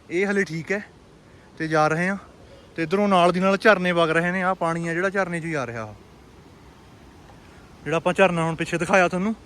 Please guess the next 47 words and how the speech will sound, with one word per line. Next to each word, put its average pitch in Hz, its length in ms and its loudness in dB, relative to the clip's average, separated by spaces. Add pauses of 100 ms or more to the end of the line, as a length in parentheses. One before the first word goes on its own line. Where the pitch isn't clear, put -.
(380)
ਸਿਨੇਮੈਟਿਕ 160 440 2
ਲਾਈ 165 220 4
ਸੀ 156 100 -2
ਜਿਹਦੇ, 175 220 0
ਸਿਨੇਮੈਟਿਕ 156 420 -2
ਸ਼ਾਟ, 160 240 -2 (580)
ਤੇ 160 60 -2
ਉਹਦੇ 175 160 4
'ਚੋਂ 196 160 2
ਆ 147 100 4
ਰਿਹਾ 139 140 2
ਇਹ, 135 180 -2 (460)
ਆਹ 143 80 0
ਸਾਰਾ 147 240 2
ਪਾਣੀ 131 240 -2 (960)
ਉੱਪਰੋਂ 156 280 0
ਬਰਫ਼ 147 240 4
ਪਿਘਲ 156 260 2
ਪਿਘਲ 170 220 0
ਕੇ 202 140 -2 (500)
ਆਉਂਦੀ 120 280 -6
ਹੈ। 110 80 -10 (720)
ਤੇ 147 80 -6
ਚੱਲਦੇ 151 360 2
ਹਾਂ 170 60 4
ਆਪਾਂ, 175 220 2 (160)
ਐਵੇਂ 156 260 2
ਟਰੈਕ 156 280 6
ਆਪਣਾ 160 220 0
ਚੱਲੀ 156 260 2
ਜਾਊ। 180 180 6 (560)
ਗਿਆਰਾਂ 170 300 8
ਕੁ 180 80 2
ਵਜੇ 180 160 6
ਦਾ 185 120 8
ਟਾਈਮ 175 240 0
ਹੋ 165 140 -2
ਗਿਆ, 170 180 0 (360)
ਗਿਆਰਾਂ, 147 240 2
ਸਵਾ 156 220 2
ਗਿਆਰਾਂ 156 260 2
ਦਾ। 175 120 -2 (440)
ਹੌਲੀ 180 200 4
ਹੌਲੀ 226 160 6
ਉਤਰ 220 220 2
ਰਹੇ 214 200 4
ਹਾਂ 233 100 2